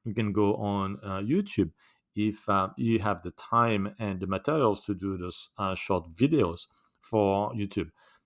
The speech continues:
It's very important. And number two, if you want to take it to the next level, you need to pay for ads. And you, uh, absolutely must track your performance of your ads. So have a coupon code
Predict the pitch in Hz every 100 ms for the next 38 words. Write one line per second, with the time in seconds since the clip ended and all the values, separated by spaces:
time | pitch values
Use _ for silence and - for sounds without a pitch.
0 | - 117 185 190 147 143 95 - 107 104
1 | 104 - 165 123 - _ - - 147 202
2 | 196 160 147 131 113 110 113 - 117 95
3 | 90 95 110 123 - 123 - 120 113 107
4 | 101 113 98 76 - - _ _ _ -
5 | 107 104 101 98 - - 98 104 104 101
6 | - _ 107 98 107 117 - 113 107 98
7 | 104 101 110 131 131 - - - 110 101
8 | - 98 110 - 101 92 - 80 92 -
9 | 123 139 - 98 90 117 123 - 123 110
10 | 98 127 147